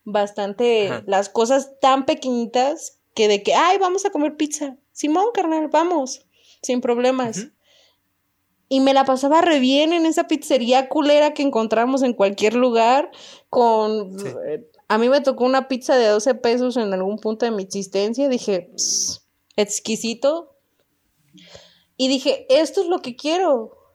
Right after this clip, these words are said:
Speaker 1: Y al final he
Speaker 2: ¿Y estabas
Speaker 1: salido
Speaker 2: con alguien, me imagino? Ajá.
Speaker 1: Sí, claro.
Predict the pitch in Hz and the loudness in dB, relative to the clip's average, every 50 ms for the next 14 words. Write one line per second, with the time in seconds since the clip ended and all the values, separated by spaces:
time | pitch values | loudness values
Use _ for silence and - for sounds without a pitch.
0 | _ _ _ - 220 220 220 220 220 220 220 214 214 - 170 220 226 - 233 226 | _ _ _ -12 -10 -8 -6 -4 -4 -4 -6 -6 -4 -2 -2 -2 -2 -4 -4 -4
1 | 233 226 233 254 285 339 - _ _ _ _ _ _ _ _ _ _ _ _ _ | -2 -2 -2 -2 -2 -4 -6 _ _ _ _ _ _ _ _ _ _ _ _ _
2 | _ 254 277 285 277 381 370 370 349 349 339 311 294 339 370 466 - 311 320 311 | _ 2 2 4 4 4 4 4 6 4 4 4 4 4 4 4 2 0 -2 -6
3 | - 123 120 117 120 - 127 120 120 120 131 139 143 - - - - 139 156 220 | -8 -10 -12 -14 -16 -16 -16 -16 -16 -16 -18 -20 -20 -20 -20 -18 -16 -16 -16 -6
4 | - 339 381 392 392 381 403 494 508 466 392 269 233 233 - | -2 0 0 2 4 4 6 6 6 4 4 2 0 -2 -6